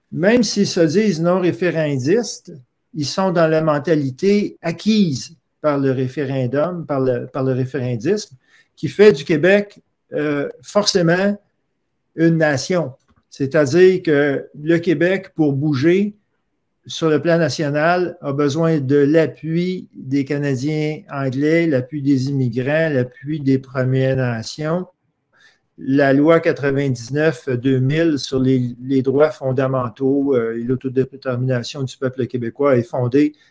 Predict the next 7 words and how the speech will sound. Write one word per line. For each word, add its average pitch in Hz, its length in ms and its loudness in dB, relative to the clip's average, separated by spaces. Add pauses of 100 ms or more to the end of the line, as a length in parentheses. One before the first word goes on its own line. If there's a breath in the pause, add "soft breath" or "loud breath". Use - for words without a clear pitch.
absolument 143 800 2 (140)
là-dessus, 139 680 0
entièrement 143 440 0
là-dessus, 156 560 2 (240 loud breath)
c'est-à-dire 139 640 2
un 127 220 2
néo-nationalisme 147 1500 4